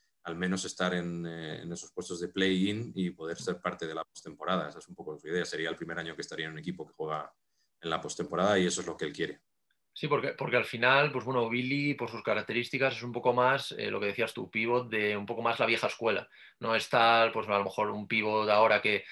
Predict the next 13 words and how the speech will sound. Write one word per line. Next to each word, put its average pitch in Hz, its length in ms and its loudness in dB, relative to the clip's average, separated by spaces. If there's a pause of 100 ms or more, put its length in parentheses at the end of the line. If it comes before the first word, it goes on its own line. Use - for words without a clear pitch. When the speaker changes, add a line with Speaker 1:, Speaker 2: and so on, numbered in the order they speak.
(120)
Speaker 2:
tiene 107 240 0
tiro 110 200 2
exterior. 151 680 6 (420)
Eh, 123 400 8
y 120 100 2
también 139 260 4
a, 175 100 4
a 139 100 2
raíz 131 240 8
de 165 120 6
esto 170 220 0
que 123 180 2
también 113 360 -2